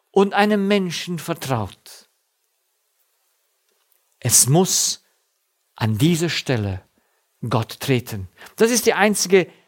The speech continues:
Lösung, die wir haben, damit die Herzen wieder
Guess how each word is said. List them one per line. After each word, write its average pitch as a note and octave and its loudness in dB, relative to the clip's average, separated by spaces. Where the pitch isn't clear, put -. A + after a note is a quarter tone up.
Lösung, F#3 2
die D#3+ 4
wir C#3+ 0
haben, D#3 -2
damit D3+ 2
die A3 2
Herzen C3+ -4
wieder B2 0